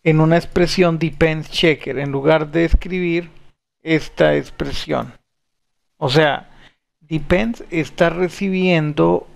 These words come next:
un objeto checker. ¿Sí?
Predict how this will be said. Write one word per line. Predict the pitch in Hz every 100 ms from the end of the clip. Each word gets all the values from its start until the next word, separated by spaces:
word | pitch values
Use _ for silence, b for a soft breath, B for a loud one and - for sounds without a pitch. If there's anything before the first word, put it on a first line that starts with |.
| _
un | 175 170
objeto | 165 156 - 165 147 151
checker. | - 170 156 - - - - _ _ _ _ _ _ _ _ _ _ _ _ _ _ _ _ _ _ _ _ _ -
¿Sí? | 139 143